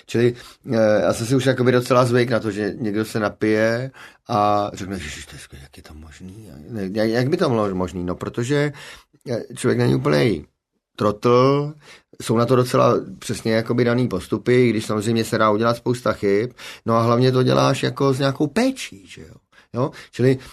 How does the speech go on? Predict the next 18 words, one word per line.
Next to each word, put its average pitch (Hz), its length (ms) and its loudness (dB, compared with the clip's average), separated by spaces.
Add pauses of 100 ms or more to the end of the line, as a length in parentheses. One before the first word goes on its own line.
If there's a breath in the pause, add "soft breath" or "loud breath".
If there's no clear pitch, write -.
(120)
pak 98 120 -4
přijdou 147 260 2
lidi 135 460 4 (260 loud breath)
a - 40 -10
hrozně 110 200 -2
se 147 160 0
divějí, 143 600 2 (240 loud breath)
že 135 100 2
vyrobíš 139 320 4
něco 151 220 -2
dobrýho, 147 340 2
no 147 60 0
to 156 80 -2
je - 20 2
jako 160 120 -2
kdybys 160 180 0
přišel 180 460 -2 (380)
za 120 300 0